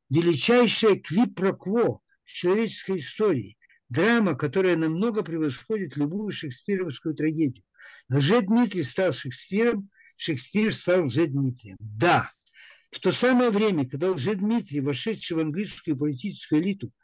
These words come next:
писал исторические хроники, Шекспир приспосабливался к реалиям польского истеблишмента. Лжедмитрий написал «Двенадцать часов ночи» и что вам угодно, «Twelve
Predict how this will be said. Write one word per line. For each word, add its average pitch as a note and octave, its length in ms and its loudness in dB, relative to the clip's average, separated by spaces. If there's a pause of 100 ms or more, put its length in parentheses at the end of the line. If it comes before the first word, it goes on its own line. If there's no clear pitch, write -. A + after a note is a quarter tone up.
(280)
писал G3 400 2
исторические E3+ 720 -2
хроники, G3 580 -2 (280)
Шекспир G3 580 0
приспосабливался F3 840 0
к - 100 -16
реалиям E3+ 460 2
польского D#3 500 -2
истеблишмента. B2+ 760 -8 (640)
Лжедмитрий G#3 600 4
написал G3 400 2
«Двенадцать F#3 460 -2
часов - 240 -8
ночи» F#3+ 320 -2
и D#3 60 0
что F3+ 220 0
вам D3+ 240 0
угодно, D#3+ 380 0
«Twelve D#3 320 -2